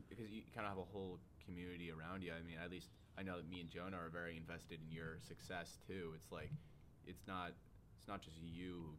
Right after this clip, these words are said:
Speaker 2: cares. It's everyone around. You have everyone invested.
Speaker 1: Yeah.
Speaker 2: And it may not always feel like that, but, like,
Speaker 1: Yeah.
Speaker 2: no matter who you are, not, not just Anthony.
Speaker 1: Yeah, no,
Speaker 2: like,
Speaker 1: anyone,
Speaker 2: just
Speaker 1: yeah.
Speaker 2: any, uh, any, uh,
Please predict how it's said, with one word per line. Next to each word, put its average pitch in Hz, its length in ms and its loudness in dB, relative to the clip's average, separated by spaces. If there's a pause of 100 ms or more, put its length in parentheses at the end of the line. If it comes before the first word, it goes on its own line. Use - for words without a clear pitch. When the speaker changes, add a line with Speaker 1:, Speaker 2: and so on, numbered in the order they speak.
Speaker 2:
cares. 80 360 0
It's 76 180 -6
everyone 87 400 4
around. 80 340 0
You 82 60 0
have 87 100 0 (240)
everyone 95 420 6
invested. 80 600 2 (140)
Speaker 1:
Yeah. 87 220 10 (100)
Speaker 2:
And 95 80 2
it 85 180 -2
may 98 140 4
not 90 260 2
always 90 240 2
feel 82 160 0
like 85 180 0
that, 85 280 4
but, 80 160 0 (200)
like, 78 140 -2 (880)
Speaker 1:
Yeah. 92 200 10 (520)
Speaker 2:
no 131 120 8
matter 143 220 12
who 120 100 6
you 101 180 6
are, 76 180 0
not, 110 180 8
not 135 180 10
just - 220 2
Anthony. 104 200 4 (100)
Speaker 1:
Yeah, 156 120 12
no, 165 160 12
Speaker 2:
like, 104 120 12
Speaker 1:
anyone, 131 300 12
Speaker 2:
just 87 120 8
Speaker 1:
yeah. 120 100 12
Speaker 2:
any, 101 260 6
uh, - 40 2 (360)
any, 127 160 6
uh, 127 80 6